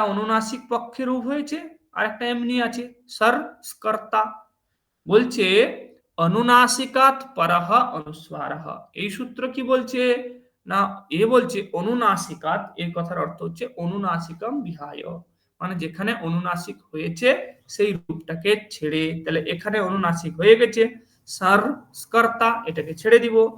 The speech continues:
সর স্কর্তা যেখানে আছে সেখানে কি বলছে? রোহ পূর্বস্মাৎ,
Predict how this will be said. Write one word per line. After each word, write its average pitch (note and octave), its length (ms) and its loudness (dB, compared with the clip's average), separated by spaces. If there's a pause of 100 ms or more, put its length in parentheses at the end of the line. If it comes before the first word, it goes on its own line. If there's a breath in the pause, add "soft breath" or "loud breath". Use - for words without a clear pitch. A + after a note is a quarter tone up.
(340 loud breath)
সর B3 320 6 (360)
স্কর্তা G#3 480 2 (100)
যেখানে E3 340 -4
আছে C#3+ 160 -12
সেখানে D3 460 -16 (720)
কি G3+ 140 -6
বলছে? A3 320 8 (1040)
রোহ C4 300 12 (260)
পূর্বস্মাৎ, E3+ 760 -4